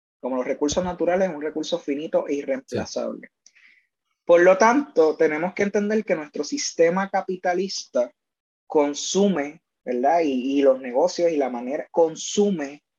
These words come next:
Speaker 1: el patrimonio, sea yendo a verlo como turista, sea utilizándolo para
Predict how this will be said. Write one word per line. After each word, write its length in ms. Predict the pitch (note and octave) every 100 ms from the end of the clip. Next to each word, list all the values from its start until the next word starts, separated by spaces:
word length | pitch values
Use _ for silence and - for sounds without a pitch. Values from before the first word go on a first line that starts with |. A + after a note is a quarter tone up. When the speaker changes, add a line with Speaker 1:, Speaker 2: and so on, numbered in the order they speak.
| -
Speaker 1:
el 180 | C3+ B2+
patrimonio, 680 | A#2 A2 A2+ A#2+ A#2+ G#2+ G#2+
sea 320 | - C3 C3+
yendo 360 | B2+ A#2+ B2+
a 100 | A#2
verlo 260 | A2 A#2 A2+
como 200 | A#2 A2+
turista, 680 | A2+ A2+ D#3 - - E3 E3+ - - -
sea 720 | - - B2+ B2 B2 B2 B2 A#2+
utilizándolo 960 | A#2+ B2 A#2 B2 A#2+ B2 B2 A#2+ A#2 -
para 300 | A#2 A#2